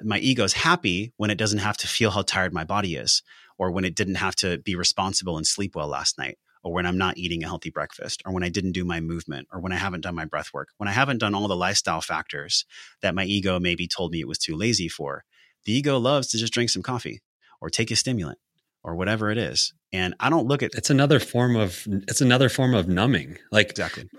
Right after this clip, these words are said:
Speaker 2: I think we have this idea in our head that numbing is escaping through alcohol, through getting high with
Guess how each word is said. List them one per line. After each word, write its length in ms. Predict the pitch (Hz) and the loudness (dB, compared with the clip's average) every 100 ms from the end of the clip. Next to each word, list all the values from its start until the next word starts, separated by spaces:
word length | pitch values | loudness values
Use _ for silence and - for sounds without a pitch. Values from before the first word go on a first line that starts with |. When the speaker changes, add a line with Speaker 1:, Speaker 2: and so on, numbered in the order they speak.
| 110 | -2
Speaker 2:
I 120 | 123 | -2
think 260 | - 131 143 | 2 4 6
we 80 | |
have 220 | 123 131 120 | 6 6 6
this 160 | 110 | 4
idea 360 | 107 98 101 113 | 4 4 4 6
in 80 | 98 | 4
our 100 | 90 | 4
head 260 | 98 95 | 4 4
that 280 | 87 85 - | 2 0 0
numbing 760 | 95 92 92 101 95 90 90 85 - - - | 2 4 4 4 4 2 0 -6 -10 -18 0
is 640 | 101 92 90 87 - - - - | 4 6 6 4 4 2 0 -2
escaping 680 | 98 - - 104 104 92 90 | 4 4 6 4 4 0 0
through 180 | - 87 | -2 -2
alcohol, 600 | 85 80 82 82 80 80 | 0 -2 -2 -4 -4 -6
through 500 | - 92 90 85 82 - - - | -2 2 2 2 -2 -10 -18 0
getting 260 | 110 104 90 | 4 4 4
high 540 | 90 92 85 82 82 | 4 4 6 4 2
with 200 | 87 87 | -2 -4